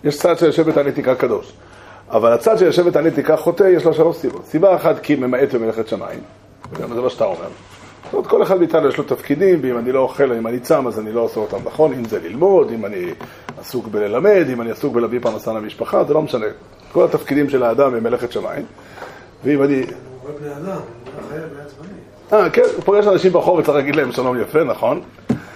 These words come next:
Speaker 1: זה, זה אחד. שתיים, כי קדוש שרוי בתוך מאה. אומר רש"י, שכשאדם מצ-, מצטער בתענית, גם הקדוש ברוך הוא מצטער.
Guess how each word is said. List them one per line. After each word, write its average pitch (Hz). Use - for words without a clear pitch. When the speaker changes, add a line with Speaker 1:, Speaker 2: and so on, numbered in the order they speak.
Speaker 1:
זה, 151
זה 147
אחד. 120
שתיים, -
כי 226
קדוש 202
שרוי 185
בתוך 160
מאה. 123
אומר 147
רש"י, 170
שכשאדם 131
מצ-, -
מצטער 135
בתענית, 202
גם 269
הקדוש 247
ברוך 240
הוא -
מצטער. -